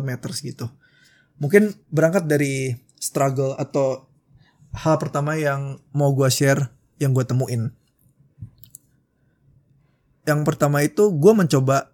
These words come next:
menolak dari hal-hal yang kecil-kecil dulu. Ya kan? Iya, bukan yang,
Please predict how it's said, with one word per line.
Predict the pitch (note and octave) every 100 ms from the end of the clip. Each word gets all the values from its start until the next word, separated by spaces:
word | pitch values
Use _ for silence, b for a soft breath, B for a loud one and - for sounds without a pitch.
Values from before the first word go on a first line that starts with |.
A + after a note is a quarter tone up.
| _
menolak | D3 D3 D#3+ -
dari | D3 D3
hal-hal | D3+ C#3 D#3+
yang | D#3
kecil-kecil | - - C#3+ C#3 C3
dulu. | A#2+ A2+ _ _ _ _ _ _
Ya | - G#2+
kan? | F#2+ A2+ F3 _ C3+
Iya, | C#3
bukan | C#3 D3 C#3 C#3 C3
yang, | C3+